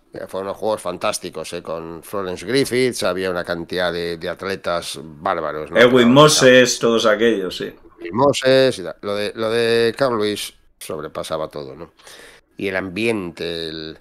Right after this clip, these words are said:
Speaker 1: eh, la atmósfera que había en el, en el estadio era singular, ¿no? Y entonces yo dije, "Joder, ya que no estoy trabajando, voy a poner el micro". Y puse el micro y luego cuando hice el informativo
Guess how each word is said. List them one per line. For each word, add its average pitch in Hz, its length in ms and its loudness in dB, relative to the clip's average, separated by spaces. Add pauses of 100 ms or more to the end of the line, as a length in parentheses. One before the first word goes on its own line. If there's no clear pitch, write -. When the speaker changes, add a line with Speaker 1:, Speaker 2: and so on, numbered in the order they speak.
(420)
Speaker 1:
eh, - 180 -14
la 82 120 -8
atmósfera 87 680 -6
que 82 120 -8
había 92 260 -6
en 85 120 -8
el, 76 420 -12
en 82 220 -14
el 80 100 -14
estadio 107 440 -4
era 82 460 -6
singular, 82 600 -4
¿no? 85 260 -12 (100)
Y 85 140 -10
entonces 95 440 -6
yo 107 160 0
dije, 104 280 -4
"Joder, 87 300 -8 (100)
ya 90 100 -12
que 82 80 -12
no 87 60 -8
estoy 90 200 -10
trabajando, 107 680 -4 (480)
voy 98 160 -8
a 92 100 -4
poner 82 240 -10
el 78 160 -14
micro". 87 340 -16 (840)
Y 92 80 -14
puse - 320 -4
el 131 100 0
micro 139 480 2 (180)
y 87 80 -12
luego 107 220 0
cuando 107 220 -2
hice 110 140 -6
el 113 80 0
informativo 117 840 0